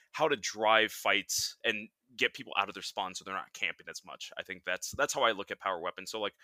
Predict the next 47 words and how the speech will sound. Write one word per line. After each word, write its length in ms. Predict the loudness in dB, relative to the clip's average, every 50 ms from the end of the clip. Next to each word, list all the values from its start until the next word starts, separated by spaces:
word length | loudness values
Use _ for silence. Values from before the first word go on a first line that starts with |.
| -20 -20 -14 -12 2
a 40 |
rocket 280 | 8 8 8 8 6 2
launcher 360 | 0 0 0 0 0 2 2 2
on 80 | 2
a 40 | 0
Halo 220 | -2 -2 -2 0
map 260 | 2 4 4 4 2 0 -8 -20 -20 -18 _ -6
is 160 | -4 -4 0
meant 220 | 0 0 0 0 -2
to 400 | -2 -2 -2 -4 -6 -8 -10 -14 _ _
drive 200 | 2 4 4 4 2
people 200 | -4 -8 -8 -8
to 60 | -6
the 40 | 0
center 260 | 2 2 4 4 2
of 40 | -2
the 60 | -4
map, 200 | -4 -4 -6 -6 -6
or 180 | -10 -12 -12 -14 _ _ -12
in 140 | -12 -6
my 160 | -2 -2 -2 0
mind 240 | -2 -4 -4 -4
should 240 | -4 -4 -4 -4 -4
drive 220 | -2 -2 -2 -2 -4
people 200 | -8 -10 -10 -12
in 40 |
the 60 | -10 -8
center 220 | -8 -8 -6 -2
map, 200 | 0 0 0 -2 _ _ -20 -20 _ _ _ 4
um, 240 | 4 4 4 2 -2 -6
and 200 | -6 -6 -4 0
get 180 | 0 0 2 2
them 200 | -2 -4 -2 -2
off 240 | 0 0 0 0 0
of 280 | -6 -14 -18 -20 -20 -18 _
camping. 380 | 0 2 2 2 2 -4 -6 -6
And 160 | -10 -10 -12
it's 180 | -12 -12 -12 -14 _
the 100 | -20 -20 _ _ _ _
big 180 | -10 -10 -8 -8
tool 300 | -10 -8 -8 -8 -4 -2
that 160 | -2 -2 0
a 40 | -2
losing 300 | -4 -4 -6 -6 -8 -10
team 220 | -10 -10 -10 -10
can 200 | -10 -12 -14 -14
fight 300 | -4 2 2 2 2 2